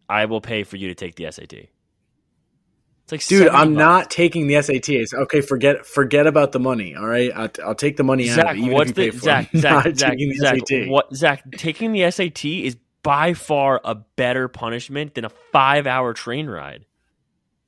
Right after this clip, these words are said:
Speaker 2: I would much rather take a train for five hours than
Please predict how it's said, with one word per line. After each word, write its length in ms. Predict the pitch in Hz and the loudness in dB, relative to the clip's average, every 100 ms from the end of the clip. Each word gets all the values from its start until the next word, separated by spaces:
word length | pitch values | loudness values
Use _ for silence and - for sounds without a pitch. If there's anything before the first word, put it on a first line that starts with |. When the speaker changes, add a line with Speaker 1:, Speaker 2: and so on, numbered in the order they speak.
| _ _ _ _ _ _ _ _ _ _ - | _ _ _ _ _ _ _ _ _ _ -6
Speaker 2:
I 100 | 175 | -2
would 340 | 175 214 233 156 | 0 0 -2 -4
much 520 | 143 143 143 165 135 | -2 0 0 0 -2
rather 360 | 127 127 139 | 0 2 0
take 280 | 139 135 123 | 2 0 0
a 80 | 120 | -2
train 540 | 104 - 110 113 120 | -4 -4 -2 0 -2
for 140 | 117 107 | -4 -8
five 380 | - 107 104 101 | -4 -4 -4 -4
hours 520 | 98 101 113 117 110 | -6 -6 -6 -6 -10
than 500 | 107 107 101 98 | -8 -8 -6 -10